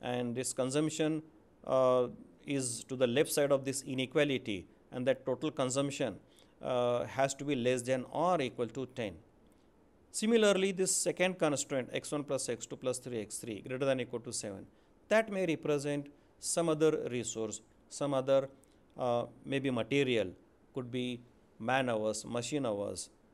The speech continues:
time aspects, which normally we put up in, uh, um, man hours and machine hours. So any kind of such resources,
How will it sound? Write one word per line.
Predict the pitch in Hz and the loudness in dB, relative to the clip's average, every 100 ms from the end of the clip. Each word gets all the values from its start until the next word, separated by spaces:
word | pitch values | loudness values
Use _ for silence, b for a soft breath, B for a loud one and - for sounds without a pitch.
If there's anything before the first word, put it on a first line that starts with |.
| _ _ _ _ - | _ _ _ _ 0
time | 135 143 | 2 2
aspects, | 120 104 - 110 110 - - | 0 0 -4 -6 -6 -10 -10
which | 123 113 | -12 -8
normally | 113 117 123 120 | -4 -4 -2 -2
we | 117 | -4
put | 117 107 | -6 -4
up | 120 113 - - | -4 -6 -14 -16
in, | 120 113 107 | -10 -8 -6
uh, | 98 98 - - _ b b - - | -8 -12 -18 -20 _ b b -20 -10
um, | 110 107 107 - | -6 -6 -6 -4
man | 123 123 | -2 0
hours | 120 117 | 0 -2
and | 120 127 | -4 -6
machine | 151 190 127 | -4 -2 -2
hours. | 95 90 - b b | -4 -8 -14 b b
So | 175 170 B B | -4 -4 B B
any | 208 247 | -2 -2
kind | 226 208 | -2 -2
of | 208 | -2
such | 214 196 - 190 - 160 | 0 -2 -2 -6 -4 -2
resources, | 151 - 180 180 - 127 - | 0 0 0 0 0 0 -2